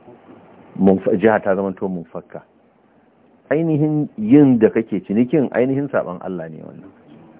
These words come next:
a lokacin. To kuma shi yasa ɗin ma hatta Malik da yake cewa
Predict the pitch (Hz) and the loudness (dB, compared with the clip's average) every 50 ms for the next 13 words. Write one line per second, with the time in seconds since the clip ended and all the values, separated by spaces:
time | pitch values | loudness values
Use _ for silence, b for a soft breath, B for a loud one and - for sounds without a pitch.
0 | - - - - 90 92 92 - - 82 - - 80 - _ _ _ _ _ _ | -20 -14 -8 -4 -2 -2 -2 -2 -4 -8 -10 -10 -16 -18 _ _ _ _ _ _
1 | _ _ - _ _ _ _ - - - - - - - - - - - - - | _ _ -20 _ _ _ _ -20 -20 -20 -20 -20 -20 -20 -20 -20 -20 -20 -20 -20
2 | - - - - - - - - - - - - - - - - - - - - | -20 -20 -20 -20 -20 -20 -20 -20 -20 -20 -20 -20 -20 -20 -20 -20 -20 -20 -20 -20
3 | - - - - - - - - - - - B B B B B B B B - | -20 -20 -20 -20 -20 -20 -20 -20 -20 -20 -20 B B B B B B B B 0
4 | 95 85 - - 120 127 123 - 139 135 135 - 151 131 - 135 123 117 117 117 | 0 2 4 4 4 4 4 4 4 4 6 4 2 2 4 2 2 2 2 2
5 | 113 117 104 98 - - 123 120 123 123 123 120 127 127 127 123 113 98 92 98 | 2 0 -2 -4 0 2 4 4 6 4 4 2 2 2 2 2 0 -2 -4 -6
6 | 98 110 110 - 110 95 - - 117 104 101 101 101 104 101 | -6 -6 -6 -6 -8 -10 -8 -4 -2 0 2 2 2 2 0